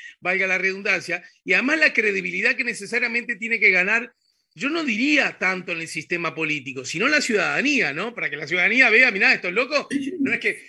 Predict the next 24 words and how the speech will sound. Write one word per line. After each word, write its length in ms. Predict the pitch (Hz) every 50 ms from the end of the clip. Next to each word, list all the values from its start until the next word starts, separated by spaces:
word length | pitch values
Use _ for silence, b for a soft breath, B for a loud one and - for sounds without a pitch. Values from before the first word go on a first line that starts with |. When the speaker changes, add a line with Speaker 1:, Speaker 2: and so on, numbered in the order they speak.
| - - -
Speaker 1:
porque 280 | 202 208 196 220 208 180 - - - - - _
también 420 | 208 214 233 262 320 330 262 190
puede 240 | - 214 214 202 190
ser 260 | - - 214 208 196
llevar 300 | - 131 190 190 208 220
a 80 | 214 208
confusión, 800 | 202 208 208 180 - 208 196 - - 220 220 220 233 269 320 - _ _ _ _ _ _ _ _ _ _ _
incluso, 540 | 180 165 156 - 233 254 - - 196 147
eh, 720 | 127 - - _ - - - - - - - - - - - 160
dándole 600 | 190 202 214 220 226 214 226 226 220 214 214 220
aire 560 | 233 254 247 233 220 202 180 185 196 214 202 -
al 140 | 175 175
argumento 500 | 170 175 180 175 175 190 208 220 190 208
de 100 | 196 185
que 100 | 160 196
estos 220 | 196 - 202 185 190
están 240 | 185 - 208 202 202
mandatados 640 | 202 196 202 196 190 190 - 208 208 214 208 160 180
en 100 | 185 185
actuar 280 | 180 151 - 196 202
en 60 | 196 190
solo 180 | 170 196 202 202
una 100 | 202 202
dirección, 560 | 208 208 208 208 208 - 220 247 285 285 -